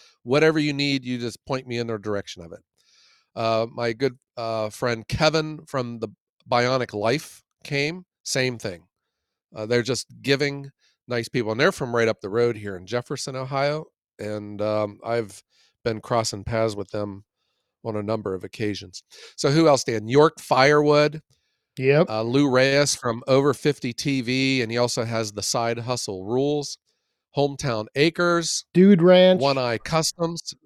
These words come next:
Speaker 1: Dude Ranch D I Y. Boy, those two guys are nice.
Speaker 2: Yeah.
Speaker 1: I finally got to, like, hang out with them. They're just nice, uh, guys.
Speaker 2: Yeah, and I was
Speaker 1: And, uh,
Speaker 2: surprised,
Speaker 1: all the,
Speaker 2: um,
Speaker 1: yeah.
Speaker 2: Adam from Hometown Acres was actually working.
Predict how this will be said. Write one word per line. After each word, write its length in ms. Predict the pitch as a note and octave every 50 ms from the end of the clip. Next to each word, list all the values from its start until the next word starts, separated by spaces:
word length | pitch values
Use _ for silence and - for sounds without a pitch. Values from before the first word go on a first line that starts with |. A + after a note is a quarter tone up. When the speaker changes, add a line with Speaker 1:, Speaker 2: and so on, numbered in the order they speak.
| - C3 A2
Speaker 1:
Dude 240 | - D#3 D#3 D#3 D3
Ranch 320 | C#3+ C#3+ C#3 C3 - -
D 140 | - C#3 C3+
I 120 | C3 C3
Y. 240 | C3+ C#3 C#3+ C#3+ C#3+
Boy, 300 | A#2 - C#3+ D3 D3 D3
those 240 | C3 C#3+ D#3 E3 -
two 180 | - - D#3+
guys 340 | C#3 B2+ A#2+ A#2 A#2 A2+ G2
are 60 | F#2
nice. 640 | E2 F2 G2 A2+ A#2 G#2+ F#2+ - - - - - - _ _ _ _ _ _ -
Speaker 2:
Yeah. 280 | D3 C3+ C3+ E3+ F#3 E3+
Speaker 1:
I 40 |
finally 360 | A#2 - D3+ C#3+ D3 D3+ C#3 A#2+
got 260 | C3 B2 B2+ - -
to, 160 | - G#2+ F#2+
like, 240 | G2 G#2 G#2 G2 - _
hang 260 | - B2 C3 B2 A#2+ A2+
out 140 | A#2 C3
with 120 | C#3+ C3 -
them. 200 | D3+ C#3+ C#3 B2+
They're 140 | A#2 G#2+ G#2
just 280 | - B2+ A2 - -
nice, 600 | A2+ G2+ G2+ A2+ A#2+ B2+ C#3 C3 - - - - - _ _ _ _ _ _ _ _ _ _ _ _ _ _ _ _ _ _ _
uh, 300 | - G#2 G#2+ G#2 G#2 G#2
guys. 540 | F#2 - G#2 F2 D2+ D2+ - - - - - _ _ _ _ _ _ _ _ _ _ _ _ _ _ _ _ _ _
Speaker 2:
Yeah, 240 | - C#3+ F3 F#3+ E3+
and 80 | D3+ D3
I 120 | D3+ F#3+
was 160 | A#3+ B3+ G#3+
Speaker 1:
And, 60 | - G3+
uh, 40 |
Speaker 2:
surprised, 460 | - - F3+ F#3 F3+ F3+ F3+ E3+ C#3+ -
Speaker 1:
all 160 | C#3+ D3+ E3+
the, 180 | F3 E3 D3+ C#3+
Speaker 2:
um, 100 | B2 -
Speaker 1:
yeah. 120 | C#3 A2+ - _ _ _ _ _ _ _ _ _ _ - -
Speaker 2:
Adam 340 | F3+ A3 B3+ B3+ G3 D#3+
from 160 | C#3 - D#3+ C3
Hometown 460 | D#3 G#3 G#3+ G#3 - G3 F#3+ F#3 F#3
Acres 280 | G#3 B3+ - G#3 E3+
was 120 | C#3 C#3 D#3+
actually 400 | G3 G3 A3+ G#3 - - G3 F#3
working. 480 | F3 G#3+ D4+ F4 E4+ D#4+ A3+ - A#2